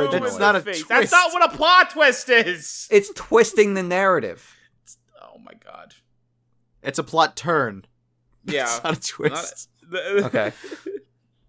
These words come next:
Speaker 2: The plot continues. Is that better?
Speaker 1: It's a plot continuation, guys.
Speaker 2: Yeah, plot
Speaker 1: <laughs>
Speaker 2: continuation.
Speaker 1: Good. I don't know if you couldn't tell 'cause the movie was still going.
Speaker 2: Sorry, it's
Speaker 3: <laughs>
Speaker 2: one of the catalysts. Is that better?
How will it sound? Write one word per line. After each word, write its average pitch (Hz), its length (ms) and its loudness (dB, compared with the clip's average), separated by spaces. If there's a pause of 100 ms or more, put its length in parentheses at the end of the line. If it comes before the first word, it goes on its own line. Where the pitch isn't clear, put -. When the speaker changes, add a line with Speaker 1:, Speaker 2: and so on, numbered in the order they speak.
(480)
Speaker 2:
The 185 100 4
plot 220 300 2
continues. 180 760 0
Is 131 200 -6
that 165 260 2
better? 160 340 0 (380)
Speaker 1:
It's 190 180 -4
a 233 80 0
plot 175 320 -6
continuation, 175 760 -12
guys. 147 460 -12 (160)
Speaker 2:
Yeah, 156 280 0 (220)
plot 196 200 4
Speaker 1:
<laughs> - 0 -
Speaker 2:
continuation. 196 680 -2
Speaker 1:
Good. 226 120 -6
I 202 40 -10
don't 269 200 4
know 262 140 6
if 254 100 -2
you 233 80 -4
couldn't 226 260 -2
tell 233 220 4
'cause 208 140 -8
the 190 80 -8
movie 220 260 -8
was 151 120 -18
still 160 180 -10
going. 175 360 -8
Speaker 2:
Sorry, 247 320 2
it's 269 180 2
Speaker 3:
<laughs> - 0 -
Speaker 2:
one 233 160 4
of 214 80 -6
the 208 60 -6
catalysts. 185 720 -2
Is 139 180 -10
that 180 200 -2
better? 175 380 -2